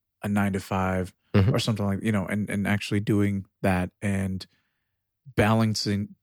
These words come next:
Speaker 1: too many, too many different tasks at
Speaker 2: Right.
Speaker 1: the, at the exact same time. You know, running to a meeting while you're also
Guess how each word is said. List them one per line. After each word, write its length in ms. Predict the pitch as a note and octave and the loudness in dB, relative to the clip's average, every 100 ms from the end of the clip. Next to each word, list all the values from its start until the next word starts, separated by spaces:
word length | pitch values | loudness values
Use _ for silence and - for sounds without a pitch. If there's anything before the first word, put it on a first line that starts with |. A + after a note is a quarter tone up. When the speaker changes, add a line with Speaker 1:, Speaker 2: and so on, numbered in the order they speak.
| _ _ _ - - - - | _ _ _ -16 -16 -16 -12
Speaker 1:
too 320 | - - C#3 | -6 0 4
many, 580 | B2 A#2 A2+ G#2+ G#2 G#2+ - _ | 4 4 4 2 0 -4 -10 _
too 380 | - - C3+ C3+ | -16 0 4 4
many 240 | B2 G#2+ | 4 2
different 360 | G#2+ G#2 - F#2 | 0 -2 -2 -4
tasks 320 | G2+ F#2+ - | 0 0 2
at 200 | - - | 2 4
Speaker 2:
Right. 100 | D#3 | 2
Speaker 1:
the, 120 | D3 C3 | 4 4
at 80 | |
the 80 | C#3 | 4
exact 540 | A#2+ A#2+ A#2+ B2+ B2 - | 2 0 2 4 4 2
same 240 | G#2+ F#2+ | 0 -2
time. 320 | F2+ C2 C#2 - - - | -2 -6 -8 -12 -20 -4
You 120 | A#2+ | 0
know, 60 | G#2+ - | 0 0
running 220 | C3 A#2 A2 | 2 4 4
to 120 | A2 | 4
a 40 | |
meeting 380 | G#2+ A#2 A2+ G#2+ | 6 6 6 4
while 100 | G#2 | 2
you're 120 | G2 | 2
also 420 | G2 F#2+ G2+ F#2 | 2 0 -2 -4